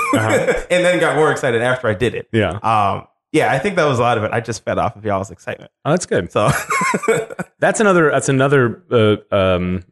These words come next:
Speaker 2: point in favor of a community.
Speaker 1: Yeah.
Speaker 2: Right? We always talk about that, about having a community, you know, like, uh, um, whether it's online or in person,
Speaker 1: Mm-hmm.
Speaker 2: to, like, have people to talk to about the, the work you want to do, because it can really, it can motivate you in ways that you don't expect.
Speaker 1: Yeah,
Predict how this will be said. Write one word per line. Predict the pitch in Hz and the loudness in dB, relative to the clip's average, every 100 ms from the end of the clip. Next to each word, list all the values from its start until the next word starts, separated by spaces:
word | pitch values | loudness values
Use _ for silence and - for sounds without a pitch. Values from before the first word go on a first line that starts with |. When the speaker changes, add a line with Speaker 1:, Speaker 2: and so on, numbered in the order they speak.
| - - - | -20 -16 -6
Speaker 2:
point | - 143 123 | -2 0 0
in | 120 | -2
favor | - 117 104 | 0 0 2
of | 101 104 98 95 | 2 0 -2 -6
a | |
community. | 101 151 156 76 - - | -2 0 0 -4 -12 -4
Speaker 1:
Yeah. | 135 226 - - | 0 0 -4 -4
Speaker 2:
Right? | 92 123 135 | 0 4 6
We | |
always | 165 165 | 6 4
talk | 151 | 2
about | 143 123 | 2 2
that, | 117 107 | 2 2
about | 107 | 0
having | - 123 120 117 | 0 -2 -2 -2
a | |
community, | 107 120 113 101 92 | -2 -2 0 0 0
you | 92 95 - 101 | 0 -2 -4 -2
know, | 90 90 - | 0 -2 -2
like, | 92 - - | -4 -4 -4
uh, | 95 - 101 - | -4 -4 -8 -6
um, | 104 90 82 87 | -2 -2 -4 -6
whether | 131 135 123 | 2 4 4
it's | - - | 0 0
online | 131 120 110 107 | 2 2 2 2
or | 98 | 2
in | 98 92 | 0 0
person, | 117 113 92 78 | -2 0 -4 -6
Speaker 1:
Mm-hmm. | 156 131 _ _ | -10 -14 _ _
Speaker 2:
to, | 107 | -2
like, | 95 | 0
have | 113 - | -2 0
people | 156 123 | 0 -2
to | - | -2
talk | 123 107 - | -2 -2 0
to | 101 90 | 0 2
about | 92 92 - _ | 2 -2 -4 _
the, | 101 90 - | -2 0 -2
the | 101 | -2
work | 95 101 - | 0 0 -2
you | 95 | -2
want | 92 87 | -2 -4
to | 87 | -4
do, | 104 92 | -2 -2
because | 90 104 92 - - _ _ | -2 -2 -2 -4 -14 _ _
it | 107 - | -6 -2
can | 110 | 0
really, | 110 113 107 101 98 - | 2 4 4 2 0 -4
it | 113 | -2
can | 120 | 2
motivate | 143 147 110 | 4 4 2
you | 113 | 0
in | 104 | 0
ways | 98 98 90 | 0 -2 -4
that | |
you | 107 | -4
don't | 95 87 | -2 -4
expect. | - - - _ | -6 -16 -18 _
Speaker 1:
Yeah, | 143 151 | -4 -4